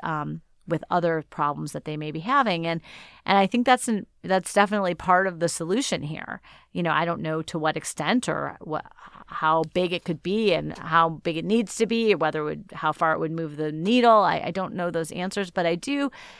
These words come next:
think that it matters because when life is on fire, you know, it's hard to do well in school. And that's just reality. So this is definitely a place that's engaged in these questions.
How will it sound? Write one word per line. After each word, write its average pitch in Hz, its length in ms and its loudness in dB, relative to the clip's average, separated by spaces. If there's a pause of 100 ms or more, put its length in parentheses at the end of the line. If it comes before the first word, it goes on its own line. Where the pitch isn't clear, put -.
(140)
think 214 280 4
that 175 140 2
it 160 100 2
matters 151 640 2
because 160 760 0 (460)
when 175 220 0
life 190 240 4
is 202 100 0
on 165 200 0
fire, 185 520 6 (380)
you 185 120 -2
know, 170 220 2
it's - 180 -4
hard 180 480 2 (180)
to 175 420 0 (720)
do 190 160 2
well 156 260 4
in 160 100 -4
school. - 400 -8 (280)
And 156 480 -4
that's 165 260 0
just - 240 -6
reality. - 480 -6 (100)
So 180 440 4 (640)
this 202 240 2
is 220 80 0
definitely 214 400 4
a 208 60 2
place 202 240 6
that's 190 160 0
engaged 170 400 -2
in 180 80 -2
these 170 180 -4
questions. 240 720 0